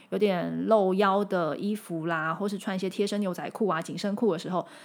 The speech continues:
她希望她的曲线是更加好看的。那这个时候的话，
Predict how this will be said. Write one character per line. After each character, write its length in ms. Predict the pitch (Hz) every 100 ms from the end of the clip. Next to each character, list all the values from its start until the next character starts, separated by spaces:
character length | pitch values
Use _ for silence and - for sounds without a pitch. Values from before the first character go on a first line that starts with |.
| -
她 160 | - 311
希 100 | 330
望 80 |
她 160 | 277 254
的 140 | 226
曲 340 | 185 - - 185
线 240 | - 226
是 220 | 196 220
更 240 | 190 233 175
加 180 | 160 160
好 180 | -
看 300 | - - -
的。 140 | - - _ _ _ - - - -
那 180 | 370 - -
这 160 | - 349
个 140 | 240
时 160 | 214 185
候 200 | 214 214
的 140 | 180
话， 280 | 170 202 -